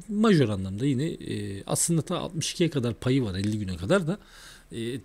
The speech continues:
tabii aradaki fark çok. Yani ben arada bir yerde böyle, e, strateji kuracağım diyen arkadaşlar için söylüyorum. Yani altmış dokuz ve yetmiş iki buçuk kısa vade, e, altmış üç uzun ve orta vadecilerin bakacağı yer. Yani burada altmış üç kırılırsa,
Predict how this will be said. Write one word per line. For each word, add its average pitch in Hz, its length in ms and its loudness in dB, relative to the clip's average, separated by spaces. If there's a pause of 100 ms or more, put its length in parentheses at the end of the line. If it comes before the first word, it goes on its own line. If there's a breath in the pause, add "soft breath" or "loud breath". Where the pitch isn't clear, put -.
(120)
tabii 135 200 -4
aradaki 135 380 0
fark - 280 2
çok. - 320 2 (320 loud breath)
Yani 117 280 0
ben 127 140 2
arada 131 400 0
bir 131 60 2
yerde 127 300 2
böyle, 123 300 0
e, - 180 -8
strateji 123 480 0
kuracağım 127 460 4
diyen 117 140 2
arkadaşlar 110 500 0
için 107 160 -2
söylüyorum. 92 480 -6
Yani 92 160 -8
altmış - 380 -10
dokuz 113 280 -8
ve 101 40 -4
yetmiş 107 360 -6
iki 127 160 -4
buçuk - 240 -8
kısa - 260 0
vade, 165 280 2 (580 loud breath)
e, 113 300 -2
altmış 139 380 -2
üç - 220 -6 (540 loud breath)
uzun 156 380 6
ve 190 80 4
orta 160 360 4
vadecilerin 92 640 0
bakacağı 90 380 -8
yer. 82 140 -8
Yani 107 340 -4
burada 123 200 -2
altmış - 340 -6
üç - 120 -6
kırılırsa, 175 640 0